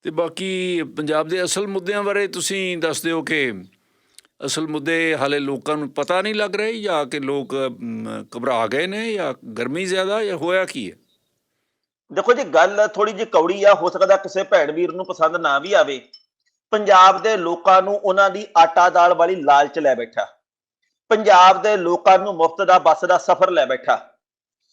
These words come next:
Speaker 2: ਪੰਜਾਬ ਦੇ ਲੋਕ ਵਿਰ ਜਾਂਦੇ ਆ, "ਅਸੀਂ ਭੀਖ ਨੂੰ ਹੱਕ ਮੰਨਣ ਲੱਗ ਪਏ ਆ,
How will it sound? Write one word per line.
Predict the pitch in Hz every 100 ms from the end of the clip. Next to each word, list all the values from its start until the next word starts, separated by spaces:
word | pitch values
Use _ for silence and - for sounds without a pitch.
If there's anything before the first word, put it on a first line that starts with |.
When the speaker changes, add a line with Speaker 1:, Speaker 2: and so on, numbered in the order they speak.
| _ -
Speaker 2:
ਪੰਜਾਬ | 202 190 185 196
ਦੇ | 220
ਲੋਕ | 196 202 233
ਵਿਰ | 131 165 170
ਜਾਂਦੇ | 180 151 147 127
ਆ, | 92 _ _ _ _ -
"ਅਸੀਂ | 185 220 220 220
ਭੀਖ | 220 - 233 170 170 208
ਨੂੰ | 185 180 196
ਹੱਕ | 190 - 196 214
ਮੰਨਣ | 185 180 175
ਲੱਗ | 151 123
ਪਏ | 147
ਆ, | 135